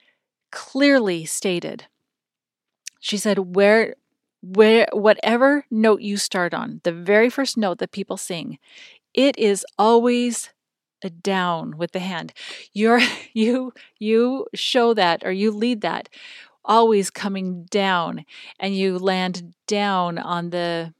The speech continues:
on that very first note. Even if the next note is the beginning of the measure, so you just, your hand would go down on the first note and then right down on the second note at the beginning of the measure, so that you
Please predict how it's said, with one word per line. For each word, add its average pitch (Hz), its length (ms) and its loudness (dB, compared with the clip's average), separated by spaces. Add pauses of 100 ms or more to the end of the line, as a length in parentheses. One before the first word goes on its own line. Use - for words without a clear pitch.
(240)
on 175 120 -10
that 170 160 -12
very 196 300 0
first 202 320 -6
note. 180 320 -8
Even 262 300 0
if 285 160 -4
the 262 80 -2
next 247 420 0
note 185 240 -2
is 175 100 -6
the 190 80 -4
beginning 196 360 -6
of 196 100 -8
the 208 80 -6
measure, 180 460 -4 (400)
so - 180 -4
you 185 220 0
just, 185 360 -6 (220)
your 180 140 -6
hand 170 220 -8
would 165 120 -10
go 160 300 -6 (500)
down 190 280 0
on 185 120 -4
the 190 60 -8
first 233 280 -8
note 247 200 -4
and 180 120 -8
then 165 120 -6
right 170 320 -6 (120)
down 185 280 -2
on 196 120 -4
the 208 80 -4
second 170 360 -6
note 165 300 -10
at - 100 -16
the 170 60 -18
beginning 175 340 -12
of 165 80 -12
the 170 60 -14
measure, 165 380 -12 (340)
so - 100 -20
that 170 160 -10
you - 80 -6